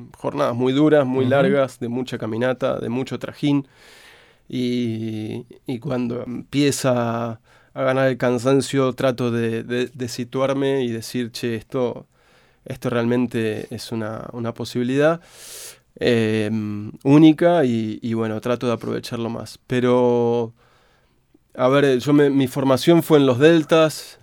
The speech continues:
Speaker 1: y, eh, entonces, de alguna manera, mi, mi desarrollo como investigador está en los ambientes de, de acuáticos. Eh,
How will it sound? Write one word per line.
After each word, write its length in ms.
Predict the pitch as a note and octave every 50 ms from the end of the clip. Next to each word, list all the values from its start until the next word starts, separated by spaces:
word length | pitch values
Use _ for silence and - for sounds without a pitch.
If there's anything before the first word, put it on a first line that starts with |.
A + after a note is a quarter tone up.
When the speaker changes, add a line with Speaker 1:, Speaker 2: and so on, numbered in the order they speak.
| -
Speaker 1:
y, 280 | - B2+ A#2+ A#2 A2+ A2+
eh, 360 | A2 A2 A2 A2 G#2+ G#2+ - -
entonces, 720 | A#2 A2 A2 A2 - B2+ B2+ B2 - C3 A#2+ A#2 - - -
de 100 | - A#2+
alguna 220 | A#2 B2 B2 B2
manera, 380 | A#2+ A#2 A2+ A#2 A#2+ A#2+ B2+ B2
mi, 760 | A#2+ A#2 A#2+ A#2 A2 A2 G#2+ A2 A2 G#2+ G#2+ A2+ B2 - - - - - - -
mi 680 | - - - A#2 - - - - - - B2 A#2 A#2+ A#2+
desarrollo 520 | A#2 A#2 - A2+ A2 B2 C3+ C#3 C3+ C3+
como 140 | B2 B2+ B2+
investigador 800 | B2+ B2 A#2 A#2 - C3+ B2 B2 B2+ C3+ D3 D3+ D#3+ E3+ D#3 - -
está 400 | - A2+ G#2 - _ - B2+ B2+
en 160 | B2 A#2+ A2+
los 180 | A2+ A2 - -
ambientes 500 | A2 A2+ A2+ B2 A#2+ A#2+ A#2 A#2+ A2+ G#2+
de, 300 | G#2+ G#2 G2+ G2+ - - - - - - - _ D#3+ E3 - - - -
de 440 | - - - - - - - - - D#3 C#3+ - - - - _ _ _
acuáticos. 720 | - - - - D3 D#3 - F3 D#3+ - F3+ E3+ - - - _ _ - - - - - - - - - - - _ _ _ _ -
Eh, 840 | - B2+ B2 B2 A#2 A#2 A#2 A#2 A2+ A2+ A2+ A2+ A2 G#2+ A2 A2